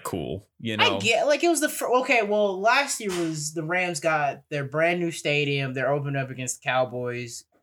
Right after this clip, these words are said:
Speaker 2: Y-, sure, fine, whatever. Still, I don't think that should have been the Sunday night game. And now we got them again.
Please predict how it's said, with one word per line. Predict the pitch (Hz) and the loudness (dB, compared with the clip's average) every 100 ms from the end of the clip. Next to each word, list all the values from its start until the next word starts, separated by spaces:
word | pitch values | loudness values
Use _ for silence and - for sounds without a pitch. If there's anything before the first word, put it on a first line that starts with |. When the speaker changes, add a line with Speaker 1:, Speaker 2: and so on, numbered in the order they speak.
| _ | _
Speaker 2:
Y-, | 147 151 160 | -20 -20 -10
sure, | - 240 180 139 | -4 2 2 2
fine, | 180 156 123 120 135 135 | 0 0 0 -4 -10 -8
whatever. | 143 170 127 107 107 107 _ _ _ | 0 2 2 -2 -8 -12 _ _ _
Still, | - - 220 | -6 0 4
I | 165 165 | 6 4
don't | 151 | 2
think | 143 131 | -2 -6
that | 120 117 - | -4 -4 -6
should | - 127 | -6 -6
have | |
been | 107 104 98 | -8 -10 -12
the | 98 | -14
Sunday | - 101 95 | -10 -10 -10
night | 98 101 | -12 -12
game. | 107 120 135 _ _ - | -10 -10 -10 _ _ -12
And | 214 247 | -6 0
now | 277 277 262 247 233 - _ _ _ _ _ - | 2 4 4 4 2 -2 _ _ _ _ _ -8
we | 254 | -2
got | 254 247 247 | 2 2 2
them | 247 208 | -2 -2
again. | 151 190 240 302 | -2 0 2 2